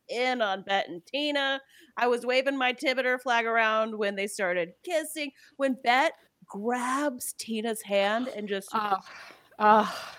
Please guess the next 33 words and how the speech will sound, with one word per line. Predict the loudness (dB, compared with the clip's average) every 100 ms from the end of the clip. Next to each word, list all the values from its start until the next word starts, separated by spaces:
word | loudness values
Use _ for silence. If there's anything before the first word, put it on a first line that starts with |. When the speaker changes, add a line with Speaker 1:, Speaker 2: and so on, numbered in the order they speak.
| -20 _ -20 -8
Speaker 1:
Ugh. | -4 -4 -6 _ _ 8
Speaker 2:
Ugh, | 10 10 10
it | 6 12
was | 12 12 8
like, | 4 6 6
it | 6
was | 6 2
something. | 2 4 4 2 0 4
Like, | 4 10
that | 10 12
was | 10 10 4
just, | 0 0 -2 -10 -10
like, | -4 -2 -2 -4
the | -10
softness | -8 -6 -6 -8 -8 -8 -6 -8 -10
and | -10
the | -12
tenderness, | -14 -12 -6 -2 -2 -2 -4 -4 -6 -6
and | -4
then | -4
it | -4
was | -4
just, | -6 0
like, | 0 0 -4
instead | -4 -4 -4
of | 0
going | 0 -2
straight | -4 0 0 0
for | -6
the | -8
kiss, | -8 -4 -2 -4 -6 -10
it's | -8 -4
like, | -4 -4